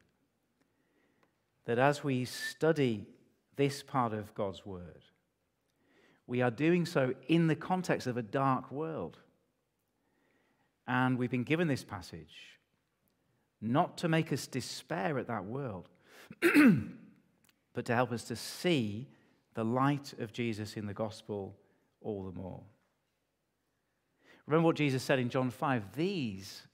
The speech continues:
are the scriptures that testify about me, even these." And so what I wanted to do now is to ask you to imagine.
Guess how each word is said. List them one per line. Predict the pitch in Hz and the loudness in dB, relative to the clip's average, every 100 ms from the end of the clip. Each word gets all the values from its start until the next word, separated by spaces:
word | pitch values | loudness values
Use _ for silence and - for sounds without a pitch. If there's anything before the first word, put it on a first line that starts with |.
| - | -6
are | 120 | -6
the | 120 | -6
scriptures | - - 196 - - 101 95 98 - _ _ _ _ _ _ | -10 -8 -8 -8 -8 -8 -8 -14 -18 _ _ _ _ _ _
that | - - - | -12 -10 -8
testify | 175 180 - 147 - 113 107 | -6 -4 -4 -6 -2 -2 -2
about | 110 123 113 | -2 -2 -2
me, | 123 180 123 - | -4 -4 -6 -4
even | 156 175 139 117 107 | 0 0 -2 -4 -4
these." | 147 208 160 110 - - _ _ _ _ _ _ _ _ _ _ _ _ _ _ _ _ _ - | -4 -6 -8 -12 -18 -20 _ _ _ _ _ _ _ _ _ _ _ _ _ _ _ _ _ -8
And | 117 113 | -6 -2
so | - 123 | 0 0
what | 135 170 | 2 0
I | |
wanted | 156 131 | 0 -2
to | 110 101 | -4 -10
do | - 113 107 | -4 -2 -2
now | 104 104 104 | -2 -4 -4
is | 107 - - | -8 -10 -12
to | 113 117 | -6 -4
ask | 156 156 135 | -4 -6 -10
you | 117 | -8
to | - | -6
imagine. | 110 113 117 104 92 | -4 -2 -4 -6 -10